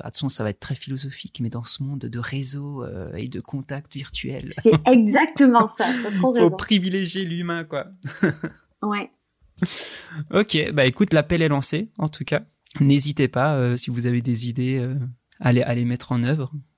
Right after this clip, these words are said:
Speaker 1: On peut que, que encourager ça, carrément.
Speaker 2: Ouais.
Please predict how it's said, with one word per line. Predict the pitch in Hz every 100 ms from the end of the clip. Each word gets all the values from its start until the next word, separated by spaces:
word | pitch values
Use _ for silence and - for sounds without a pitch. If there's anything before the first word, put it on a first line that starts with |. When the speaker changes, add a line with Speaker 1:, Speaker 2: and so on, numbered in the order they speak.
| _ -
Speaker 1:
On |
peut | - 123
que, | - 139 139
que | -
encourager | 139 - 131 131
ça, | - - 151 _ _ _ -
carrément. | 123 127 131 -
Speaker 2:
Ouais. | 190